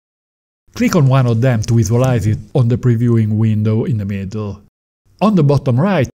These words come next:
we find three icons to zoom in or out, modify the aspect ratio, or visualize in full screen. In the import window, inside the icon,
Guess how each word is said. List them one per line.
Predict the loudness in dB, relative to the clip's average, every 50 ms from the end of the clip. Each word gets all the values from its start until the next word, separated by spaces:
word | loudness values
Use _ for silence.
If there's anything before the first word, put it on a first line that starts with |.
| -4
we | -2 -2
find | 0 0 0 0 0
three | -2 -2 -2
icons | -2 -4 -6 -8 -10 -10 -10 -10 -10 -10 -10 -14 -12
to | -6 -6 -4 -4 -2
zoom | 0 0 0 0 0
in | -2 -2
or | -2 -2 -4 -4
out, | -2 -2 -2 -2 -2 -4 -6 -8 -10 -6 -6 -6 -6 -6 _ _ _ -2
modify | 0 0 2 2 0 0 0 0 0
the | 0 0 0
aspect | -2 -4 -4 -6 -8 -6 -6
ratio, | -6 -6 -6 -8 -8 -10 -8 -6 -6 -6 -6 -8 -12 _ _ _ -2
or | 0 0 2
visualize | 2 0 0 2 0 0 2 0 0 -2 -2 -4
in | -6
full | -6 -6 -8 -8 -8
screen. | -8 -12 -10 -8 -8 -8 -8 -10 -12 -14 -14 -14 -16 -18 -20 _ _ _ _ _ _ _ _ _ _ -2
In | 0 2
the | 2 2
import | 0 0 0 -2 -2 0 0
window, | 0 0 2 2 2 2 2 0 0
inside | 0 -2 -2 -2 -2 -2 0 0 0 0
the | -2 -2 -2 -2
icon, | -2 -2 0 0 -2 -2 -2 -2 -2 -2 -4